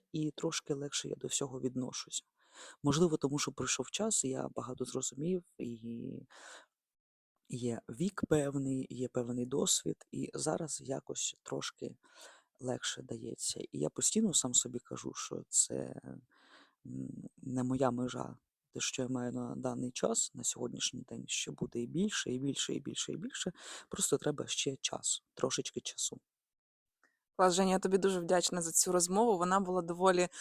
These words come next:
Speaker 2: така глибока, інтимна, і в нас були такі класні локації. Дуже, е, дякую Театру юного глядача за таку можливість зняти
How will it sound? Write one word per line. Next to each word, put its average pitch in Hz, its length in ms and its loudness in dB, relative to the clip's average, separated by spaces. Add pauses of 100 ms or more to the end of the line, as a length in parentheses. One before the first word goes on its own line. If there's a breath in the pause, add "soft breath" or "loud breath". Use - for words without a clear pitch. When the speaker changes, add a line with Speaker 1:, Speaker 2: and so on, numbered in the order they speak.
(180 loud breath)
Speaker 2:
така 180 420 8
глибока, 190 640 8
інтимна, 226 840 8 (360 loud breath)
і 190 540 6
в 180 80 -2
нас 185 220 6
були 190 220 8
такі - 260 -2
класні 175 600 10 (200)
локації. 196 640 8
Дуже, 185 500 8
е, 170 200 4
дякую 170 560 10
Театру 175 400 4
юного 170 240 -2
глядача 170 560 2
за 170 280 6
таку - 220 -4
можливість 170 520 4
зняти 208 480 2